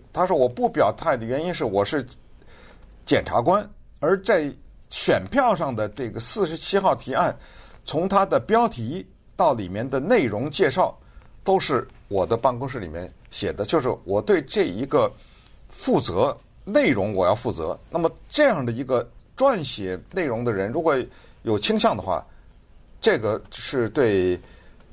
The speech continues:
投票的人是有影响的。”呃，所以在这个基础之上，他就没有表态。呃，所以现在呢，有些人去把贺锦丽归在说是他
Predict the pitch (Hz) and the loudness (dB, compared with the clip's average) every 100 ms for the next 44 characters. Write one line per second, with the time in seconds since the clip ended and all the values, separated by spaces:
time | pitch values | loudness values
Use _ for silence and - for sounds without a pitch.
0 | - - - 156 190 117 151 175 120 87 | -20 -2 0 2 2 0 -2 -2 -2 -2
1 | 165 165 - - - - - 110 113 151 | -4 -6 -8 -14 -20 -18 -4 -4 0 0
2 | 147 180 220 156 180 165 95 - 131 131 | 2 0 0 -4 -4 -6 -6 -4 -2 -2
3 | - - - - - 117 110 90 117 139 | -4 -20 -20 -10 -2 0 0 -2 0 0
4 | - - - - - - - - - 139 | 0 -2 -2 -4 -6 -20 -20 -20 0 0
5 | 139 180 254 160 120 120 202 170 180 151 | 2 2 2 0 -2 -4 -6 2 2 4
6 | 117 101 - - - - 104 104 160 135 | 2 -2 -8 -20 -20 -12 -2 0 2 4
7 | 131 139 - - - - - 151 120 107 | 4 0 -14 -20 -20 -14 -4 0 2 2
8 | 101 101 - - - - - - 190 - | 0 -2 -8 -20 -20 -20 0 0 2 0
9 | 254 - 107 160 147 - 240 208 156 123 | 0 0 -6 -6 -6 -2 -2 2 2 2
10 | - - - - 180 151 - 196 | -4 -16 -16 -2 -2 -2 0 2